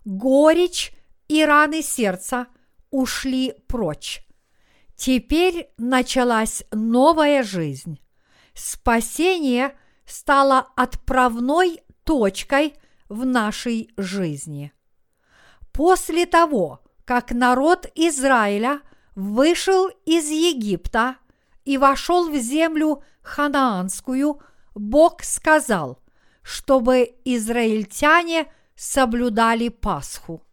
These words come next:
Исход из Египта символизирует спасение от грехов. Бог сказал народу Израиля: И сказал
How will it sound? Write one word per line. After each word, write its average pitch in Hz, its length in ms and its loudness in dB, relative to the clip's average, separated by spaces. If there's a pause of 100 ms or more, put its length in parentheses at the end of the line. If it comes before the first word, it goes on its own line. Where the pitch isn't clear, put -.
(800)
Исход 359 800 0 (100)
из 285 260 0
Египта 254 840 -2 (360)
символизирует 285 1400 0 (220)
спасение 285 1160 -2 (140)
от 247 220 -4
грехов. 220 600 -4 (920)
Бог 285 540 2
сказал 254 800 0
народу 220 640 -2
Израиля: 165 800 -4 (1300)
И 240 160 -2
сказал 254 1000 0